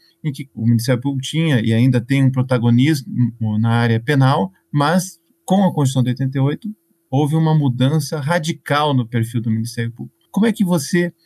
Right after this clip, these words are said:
vê esse antes e esse depois, e em que estágio nós estamos da evolução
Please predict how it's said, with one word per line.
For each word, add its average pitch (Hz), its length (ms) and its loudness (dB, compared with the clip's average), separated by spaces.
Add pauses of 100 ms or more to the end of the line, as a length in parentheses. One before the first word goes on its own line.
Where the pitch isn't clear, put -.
(280)
vê 151 320 2
esse 135 320 0
antes 156 320 -2
e 139 160 -2
esse 135 280 0
depois, 165 640 -2
e 170 80 2
em 180 100 4
que 185 120 -2
estágio 185 440 0
nós 165 220 0
estamos 151 480 0
da 139 160 2
evolução 143 880 0